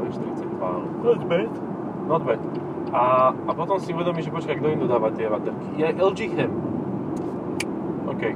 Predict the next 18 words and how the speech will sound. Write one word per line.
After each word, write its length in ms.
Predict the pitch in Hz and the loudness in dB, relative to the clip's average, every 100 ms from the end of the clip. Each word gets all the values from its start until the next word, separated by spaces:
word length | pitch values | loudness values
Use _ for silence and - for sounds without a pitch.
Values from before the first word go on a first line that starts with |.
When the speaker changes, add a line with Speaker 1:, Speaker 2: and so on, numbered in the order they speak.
| - 120 | -4 -4
Speaker 1:
dúfam, 240 | 170 196 | 2 2
že 140 | 156 | 2
sa 80 | 143 | 0
pletiem, 420 | 123 120 - 139 - | 0 0 0 -2 -2
ale 220 | - 117 120 | 0 0 0
myslím 240 | - - | -2 -4
si, 140 | - | -4
že, 160 | 123 120 | -2 0
e, 60 | 120 - 113 - - 113 107 | 0 -2 -2 -2 -2 -2 -2
vo 120 | 131 | 2
veľkom 400 | 143 127 131 123 | 2 2 -2 -2
im 120 | - 110 | -4 -2
dodáva 340 | 113 117 113 | 2 4 2
L 180 | - 113 | 2 -2
G 140 | - | -2
Chem. 240 | - 113 113 | -4 -2 0
A 80 | 120 | 0
ten, 220 | 156 | 2